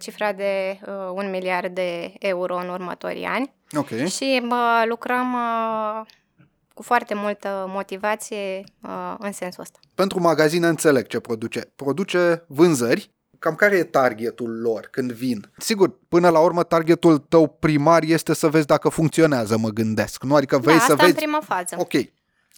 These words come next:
Speaker 1: Vrei să validezi, uh, într-un fel, uh, sistemul, pentru că, uh, oarecum sună magic, uh, în sensul în care, uh, nu ai niciun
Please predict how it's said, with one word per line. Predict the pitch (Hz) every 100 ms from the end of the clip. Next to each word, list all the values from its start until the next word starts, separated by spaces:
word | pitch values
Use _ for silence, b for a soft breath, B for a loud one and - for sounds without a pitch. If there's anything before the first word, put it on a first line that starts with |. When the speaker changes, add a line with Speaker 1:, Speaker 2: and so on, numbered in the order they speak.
| -
Speaker 1:
Vrei | 269 247
să | - 247
validezi, | 247 247 214 247 240 220 226
uh, | 226 214 202 196 190
într-un | 202 214 208 214
fel, | - 226 226
uh, | 220 214 208 208 202
sistemul, | 208 220 233 262 240 190
pentru | 185 208 208 220 214
că, | - 226 220 208 _ _ _ _ _ _ _ _ _ _ _ - 220
uh, | 220 214 208 208 202 190 - - - - _
oarecum | 226 214 226 254
sună | 277 269
magic, | 254 269 190 180 - _
uh, | 190 196 185 180 175 196 - - _ _ _ 202 190 _ _ _ _ _ _ _ _ _ _ _ _ _ _ - 202
în | 202
sensul | 214 247 240
în | 233
care, | 240 247 247 240 233 226 214
uh, | - 214 208 202 196 190 - - 247 -
nu | 226
ai | 247 233
niciun | 233 226 202